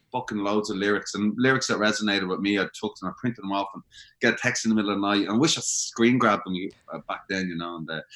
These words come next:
emails of, like, the same line and fifty different variables. And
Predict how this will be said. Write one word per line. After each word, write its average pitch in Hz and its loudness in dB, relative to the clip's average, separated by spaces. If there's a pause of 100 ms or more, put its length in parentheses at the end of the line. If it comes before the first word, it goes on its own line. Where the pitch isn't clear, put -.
(280)
emails 110 8
of, 92 -10
like, 98 0 (240)
the - -10
same 110 6
line 110 6
and 92 -2 (400)
fifty 123 2
different 98 0
variables. 95 2
And 82 -6